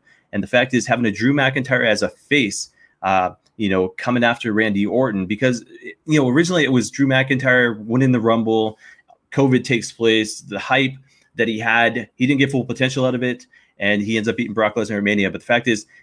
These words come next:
having him chase the title once again, uh, especially with a guy like Randy Orton, um, I think is gonna happen. So I see new champ this one as well. I see Drew McIntyre losing the championship to Randy Orton,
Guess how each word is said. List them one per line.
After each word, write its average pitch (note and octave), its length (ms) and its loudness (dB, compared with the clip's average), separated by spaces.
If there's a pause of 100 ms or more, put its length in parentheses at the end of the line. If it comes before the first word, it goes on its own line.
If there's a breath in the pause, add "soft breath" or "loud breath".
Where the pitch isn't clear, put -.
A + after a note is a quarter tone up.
(120 soft breath)
having D3+ 440 0
him C#3 360 -2
chase C3 340 -2
the B2+ 120 -6
title A2+ 340 0
once G#2+ 360 -2
again, G2+ 480 0 (340 soft breath)
uh, G2 280 0
especially C#3 320 0
with B2+ 100 2
a A2+ 40 4
guy A2 100 6
like A2 160 0
Randy G#2 240 2
Orton, A#2+ 400 -2 (280)
um, G2 280 0
I G2 100 -2
think A2+ 200 -2
is G#2+ 80 -4
gonna G2+ 140 -2
happen. G2 340 -2
So G2 160 -2
I G2 60 -2
see G#2 180 -2
new G2+ 260 4
champ C3 420 0 (100)
this G#2+ 300 -2
one A#2 200 0
as G2+ 280 0
well. G#2 320 2
I G2+ 120 0
see G2+ 260 -2
Drew G#2+ 180 -4
McIntyre G#2 520 0
losing C#3 300 2
the A#2 60 -4
championship A#2+ 460 -2
to A2 120 0
Randy G#2 280 4
Orton, G2+ 380 -2